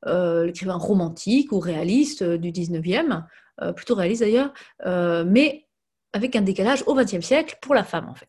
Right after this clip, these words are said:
comme si les femmes n'avaient accès à ce type de, d'itinéraire qu'avec un siècle au moins de retard ou de délai. Euh, et puis, il y a quand même une traversée d'expériences typiquement féminines, comme celle de l'avortement dans L'événement. Euh, il y a un film qui a été tiré de ce,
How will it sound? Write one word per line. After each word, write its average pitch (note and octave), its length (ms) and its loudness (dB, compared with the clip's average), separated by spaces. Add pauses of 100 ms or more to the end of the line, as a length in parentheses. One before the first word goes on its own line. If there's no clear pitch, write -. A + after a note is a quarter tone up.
comme F3+ 120 -8
si B3 400 -4 (520)
les F3+ 200 0
femmes B3 320 0
n'avaient E3+ 260 2
accès F3+ 280 -2
à A3+ 40 0
ce G#3+ 160 -10
type A#3 340 -10
de, F3 180 0
d'itinéraire E3+ 680 -6 (340)
qu'avec G3+ 480 -2 (120)
un E3 100 -6
siècle A#3+ 340 -2
au F#3 40 0
moins A3 160 2
de F#3+ 80 0
retard E3 400 -8 (560)
ou F#3+ 100 -2
de F3 80 -4
délai. E3+ 360 -2 (540)
Euh, D#3 760 -4 (240)
et G#3+ 80 -4
puis, A#3 160 -2
il A#3 60 2
y A3 60 4
a - 120 0
quand G3+ 180 0
même A#3 320 4
une F#3 260 2
traversée G3 480 -2
d'expériences G3 520 -2
typiquement F3 340 -6
féminines, G3 320 0
comme E3+ 160 -2
celle E3 200 -8
de D#3 40 -2
l'avortement E3+ 560 -2
dans G3 100 0
L'événement. A3 600 0 (180)
Euh, E3 220 -8
il D#3+ 60 -8
y E3 40 -6
a D#3+ 60 -6
un D#3 80 -8
film F#3 220 -10
qui F#3 100 -10
a D#3 40 -4
été - 140 -16
tiré E3+ 260 -12
de E3+ 60 -20
ce, - 120 -14